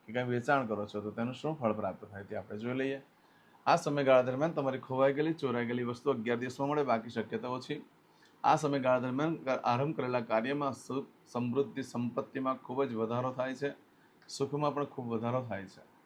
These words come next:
માટે ખરીદી કરવા માટે પણ શ્રેષ્ઠ છે અને વેચાણ કરવા માટે પણ શ્રેષ્ઠ છે. આજે કોઈ નવું વાહન લીધું હોય, પ્રથમવાર ચાલુ કરવા માટે પણ શ્રેષ્ઠ છે. પશુની ખરીદી કરવા માટે પણ શ્રેષ્ઠ છે. વાહન, પ્રોપર્ટી, જમીન, મિલકત વગેરે ખરીદી કરવા માટે શ્રેષ્ઠ દિવસ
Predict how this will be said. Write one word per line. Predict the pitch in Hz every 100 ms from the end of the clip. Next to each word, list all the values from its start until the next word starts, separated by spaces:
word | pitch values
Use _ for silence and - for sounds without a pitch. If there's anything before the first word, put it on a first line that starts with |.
| _ - _ _ - _ _ _ -
માટે | 117
ખરીદી | 123 - 127 135
કરવા | 139 139
માટે | 139 135
પણ | 139
શ્રેષ્ઠ | - 131 -
છે | 120
અને | 131
વેચાણ | 104 107 110 131
કરવા | 123 127
માટે | 123 120
પણ | 117
શ્રેષ્ઠ | 123 123 120 127
છે. | - - _ _ _ _ _
આજે | 107 120
કોઈ | 131
નવું | 127 131 123
વાહન | 131 139 123
લીધું | 113 120 131
હોય, | 131
પ્રથમવાર | 113 113 135 135 127
ચાલુ | 120 127
કરવા | 123 127
માટે | 127 123
પણ | 123
શ્રેષ્ઠ | 131 123 127 117
છે. | 110 - - - _ _
પશુની | 120 117 143
ખરીદી | 143 139 139
કરવા | 135 135
માટે | 135 131
પણ | 131
શ્રેષ્ઠ | 135 135 131 135
છે. | 120 139 - _ _ -
વાહન, | 104 113 135 139 135 123
પ્રોપર્ટી, | 110 110 117 123 135
જમીન, | 113 117 131 135
મિલકત | 117 120 120 131 -
વગેરે | 120 123
ખરીદી | - 123 123
કરવા | 123 123 123
માટે | 120 139 - - _ _ -
શ્રેષ્ઠ | 123 123
દિવસ | 127 127 127